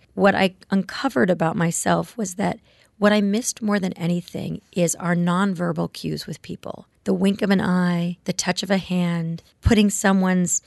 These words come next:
hand in yours, wrapping yourself around another human being. I had far more longing for that than I did for verbal communication. And it came to really change for me how I interacted with people. And I do. I put my, I'm a touchy person now in a way that I never was.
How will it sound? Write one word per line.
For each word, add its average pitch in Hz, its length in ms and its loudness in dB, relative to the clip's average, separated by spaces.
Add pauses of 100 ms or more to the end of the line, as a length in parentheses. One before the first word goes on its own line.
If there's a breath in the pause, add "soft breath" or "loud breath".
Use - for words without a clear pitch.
(100)
hand 202 400 4
in 175 140 4
yours, 165 680 2 (360 soft breath)
wrapping 190 380 2
yourself 180 680 0
around 175 400 0
another 175 360 -2
human 165 280 2
being. 165 460 0 (180 soft breath)
I 196 60 -2
had 190 200 -2
far 240 300 0
more 202 220 6
longing 170 480 2
for - 240 -10
that - 300 -10 (180)
than 185 120 0
I 160 80 0
did 160 220 -2
for - 160 -4
verbal 156 320 -6
communication. - 720 -8 (380 loud breath)
And 190 100 2
it 190 160 -8
came 233 300 0
to - 160 -10 (160)
really 208 460 0 (180 soft breath)
change 208 460 2
for 190 120 -4
me 165 200 2
how 175 280 0
I 175 100 2
interacted 175 520 -4
with - 160 -10
people. - 420 -10 (320 soft breath)
And 190 120 0
I 185 80 4
do. 220 280 2
I 160 100 4
put - 180 -8
my, 175 100 -8 (300 loud breath)
I'm 175 120 2
a 170 40 -2
touchy - 380 0
person 208 440 0
now 185 240 0
in 180 80 2
a 165 80 0
way 170 160 4
that 175 120 -2
I 160 80 0
never 170 260 0
was. 170 440 -2